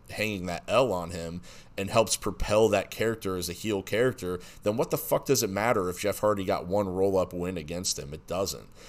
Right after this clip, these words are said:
So that's why I'm like, eh, you know, to me, it just, it, it's much to do about nothing. It's, it's a complaint for the sake of complaining.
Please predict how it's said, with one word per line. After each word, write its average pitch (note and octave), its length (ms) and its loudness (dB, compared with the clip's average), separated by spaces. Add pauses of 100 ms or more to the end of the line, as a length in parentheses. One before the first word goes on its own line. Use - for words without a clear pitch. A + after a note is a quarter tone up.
(160)
So D#3 140 6
that's F3+ 100 8
why F#3 160 8
I'm D3 100 6
like, B2 320 4 (240)
eh, A2+ 380 -12
you B2+ 140 -6
know, G#2 140 0
to - 140 0
me, D#3 260 2
it B2 260 2
just, - 280 2 (280)
it, - 180 -10
it's A#2 420 -2
much A#2+ 340 2
to C3 100 2
do A#2+ 100 2
about G2+ 240 0
nothing. G2 400 -2
It's, F2+ 240 -8
it's F#2 180 -4
a F2+ 80 -2
complaint G2+ 540 -4
for F#2+ 100 -6
the F2 80 -6
sake F#2 300 0
of D2+ 160 -10
complaining. D#2 680 -8